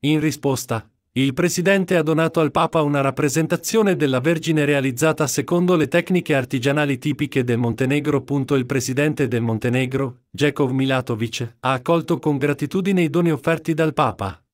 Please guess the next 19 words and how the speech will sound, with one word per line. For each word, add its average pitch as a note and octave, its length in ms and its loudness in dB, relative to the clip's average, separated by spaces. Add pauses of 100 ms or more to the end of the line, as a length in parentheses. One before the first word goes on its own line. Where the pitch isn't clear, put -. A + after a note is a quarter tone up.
(120)
sottolineando E3+ 880 2
l'importanza E3+ 720 0
del C#3 160 0
dialogo E3 400 2
intergenerazionale D#3 1160 2
e C#3 80 0
della B2 260 0
collaborazione C3 880 0
tra C3+ 180 0
le A#2 120 0
comunità B2+ 520 0
religiose C#3+ 600 0
per C3 180 -2
promuovere C#3+ 560 0
la G#2+ 120 0
pace - 360 0
e D#3 60 2
l'armonia D3 460 0
sociale. A2 680 -4